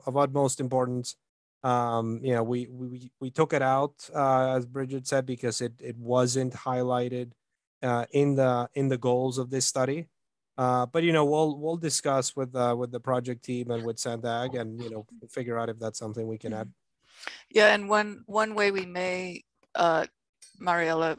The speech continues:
Speaker 2: we, we can talk about bringing it in maybe just in the specific context of equity. So we're going to be doing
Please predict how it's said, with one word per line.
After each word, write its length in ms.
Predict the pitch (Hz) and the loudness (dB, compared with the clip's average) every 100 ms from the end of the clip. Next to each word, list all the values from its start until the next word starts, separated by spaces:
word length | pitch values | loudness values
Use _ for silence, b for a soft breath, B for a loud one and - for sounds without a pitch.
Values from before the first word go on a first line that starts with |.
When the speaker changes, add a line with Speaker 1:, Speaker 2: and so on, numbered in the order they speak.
| - | -8
Speaker 2:
we, 120 | 175 165 | -12 -12
we 200 | 180 175 | -12 -10
can 180 | 208 | -8
talk 240 | 165 214 - | 0 0 0
about 260 | - 160 | 0 0
bringing 280 | - 180 170 | 0 -6 -2
it 100 | 170 | -2
in 160 | 175 175 | -2 0
maybe 260 | 170 175 | 0 2
just 300 | 175 180 - | 0 0 -2
in 80 | 175 | -4
the 100 | 165 | 0
specific 460 | 156 - 165 165 - | 0 2 0 0 -2
context 500 | - 151 185 - - | -6 -4 -4 -4 -4
of 80 | - | -2
equity. 400 | 165 - - - | -4 -4 -6 -2
So 180 | - 180 | 0 0
we're 320 | 165 185 175 | 0 -2 -2
going 440 | - 170 175 175 | -4 -2 -2 0
to 180 | - - | 0 0
be 180 | 180 170 | -2 -6
doing 400 | 170 175 170 | -6 -8 -10